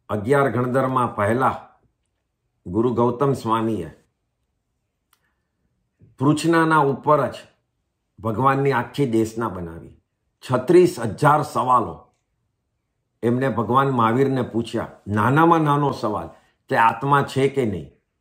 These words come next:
એના ઉપરથી એમને ચાલુ કર્યું.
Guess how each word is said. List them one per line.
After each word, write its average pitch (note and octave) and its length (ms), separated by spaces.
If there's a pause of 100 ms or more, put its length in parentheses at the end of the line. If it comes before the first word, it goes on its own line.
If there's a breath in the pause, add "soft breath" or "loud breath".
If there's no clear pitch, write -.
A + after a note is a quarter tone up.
(1040)
એના C3 260
ઉપરથી - 1300 (460)
એમને B2+ 260
ચાલુ C3+ 380
કર્યું. F#2 500